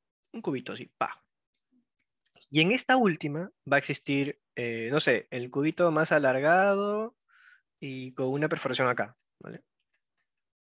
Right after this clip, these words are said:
O sea, le te-, le puedo entregar un A y un B. Y le puedo decir a Grasshopper, "Tómate la molestia de estudiarme todas las transformaciones intermedias".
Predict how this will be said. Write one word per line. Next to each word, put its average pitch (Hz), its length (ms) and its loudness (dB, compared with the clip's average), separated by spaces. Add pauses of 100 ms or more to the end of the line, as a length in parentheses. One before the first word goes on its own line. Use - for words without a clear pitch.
O 123 140 -4
sea, 120 160 0
le 120 160 -10
te-, 160 200 -2
le 160 140 0
puedo 233 240 -4
entregar 196 320 2
un 185 200 0
A 240 200 0
y 175 140 -8
un 160 120 -4
B. 127 240 -4 (680)
Y 139 80 -2
le 131 120 0
puedo 165 240 6
decir 160 300 4
a - 20 6
Grasshopper, 143 500 0 (100)
"Tómate 269 320 0
la 214 80 2
molestia 175 600 2
de 147 140 0
estudiarme 147 760 0 (880)
todas 175 320 2
las 160 160 -6
transformaciones 135 800 -4
intermedias". 107 1040 -8